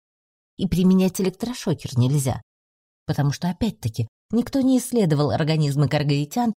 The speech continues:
и не знает, как подействует на них даже слабый удар током, сравнительно безопасный для человека. И применять какие-либо усыпляющие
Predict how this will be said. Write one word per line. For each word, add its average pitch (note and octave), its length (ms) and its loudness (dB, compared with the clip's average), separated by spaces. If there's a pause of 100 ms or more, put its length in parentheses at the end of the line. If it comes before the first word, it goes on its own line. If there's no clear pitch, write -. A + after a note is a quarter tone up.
(160)
и C4+ 60 -2
не C#4 160 2
знает, G3 360 2
как G#3+ 280 -4
подействует C#3+ 580 -2
на D#3+ 100 2
них F#3+ 200 2
даже E3+ 240 -2
слабый F3+ 400 -2
удар G3 200 -2
током, C#3+ 380 -2 (240)
сравнительно D3+ 640 2
безопасный C#3+ 560 -2
для C#3 160 0
человека. A#2+ 640 -2 (340)
И A3 100 -2
применять A3 460 4
какие-либо A3+ 540 0
усыпляющие G#3+ 720 0